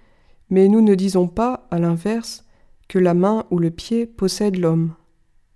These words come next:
Un sujet possède aussi de nombreux accidents, comme un fruit possède une couleur et une odeur, et non pas l'inverse. Et l'homme aussi possède certaines choses extérieures,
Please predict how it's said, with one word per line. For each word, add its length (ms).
Un 100
sujet 380
possède 540
aussi 340
de 120
nombreux 400
accidents, 600
comme 220
un 80
fruit 260
possède 540
une 140
couleur 540
et 60
une 180
odeur, 460
et 80
non 140
pas 160
l'inverse. 640
Et 80
l'homme 260
aussi 360
possède 440
certaines 400
choses 320
extérieures, 720